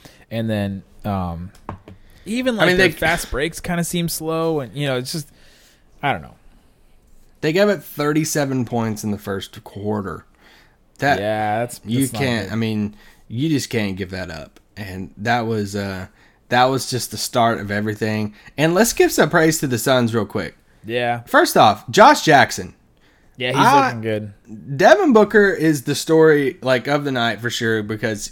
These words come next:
Speaker 2: he's a great player. But Josh Jackson, big time improvement. I mean, I know it's one game, but if this is what you're gonna get this year, what a step that he's taken from last year to this year.
Speaker 1: Uh,
Speaker 2: The dude could, I mean
Speaker 1: Every player in the N B A right now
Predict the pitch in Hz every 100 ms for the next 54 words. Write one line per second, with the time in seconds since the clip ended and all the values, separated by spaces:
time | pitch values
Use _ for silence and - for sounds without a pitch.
0 | - 117 110 113 107 92 107 101 80 -
1 | - _ - 143 139 117 - 92 95 170
2 | 220 - 139 147 - 131 110 98 - 110
3 | 113 107 180 170 165 139 123 117 123 107
4 | 110 87 _ _ _ _ - 131 120 104
5 | 131 156 147 123 139 143 123 127 113 101
6 | 107 95 - - 135 113 113 185 - 156
7 | 123 147 127 135 131 127 117 131 123 110
8 | 117 107 95 110 147 151 - - 135 107
9 | - 113 113 117 135 123 120 110 110 110
10 | 113 113 - 107 101 117 107 110 101 -
11 | 190 - - 123 117 165 170 156 131 _
12 | - 117 - 131 135 127 110 104 214 269
13 | 311 330 269 240 226 214 196 185 180 160
14 | 120 113 147 185 151 113 95